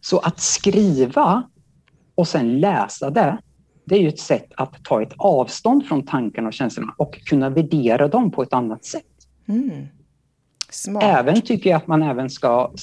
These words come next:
Speaker 1: skaffa sig bra personer att vädra och diskutera med. Man kallar det för en djävulsadvokat.
Speaker 2: Just det.
Speaker 1: Och, eh,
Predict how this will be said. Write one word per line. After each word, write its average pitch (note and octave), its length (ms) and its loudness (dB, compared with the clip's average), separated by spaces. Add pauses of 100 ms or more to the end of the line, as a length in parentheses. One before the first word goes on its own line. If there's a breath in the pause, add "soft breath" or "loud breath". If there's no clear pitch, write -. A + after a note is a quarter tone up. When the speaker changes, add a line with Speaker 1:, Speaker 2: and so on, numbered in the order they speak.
(120)
Speaker 1:
skaffa - 280 -2
sig A#2 380 0 (880)
bra F3+ 640 2
personer A#2 760 -2
att - 200 -6 (380)
vädra B2 480 0
och G#2 80 -2
diskutera C#3 680 0
med. C#3 520 0
Man D#3+ 220 2
kallar E3 240 2
det C3+ 100 2
för - 120 -6
en A#2 200 0
djävulsadvokat. A2 1200 -2 (520)
Speaker 2:
Just F#3 160 -8
det. C#3+ 100 -12 (640)
Speaker 1:
Och, E3 320 0
eh, D3 340 2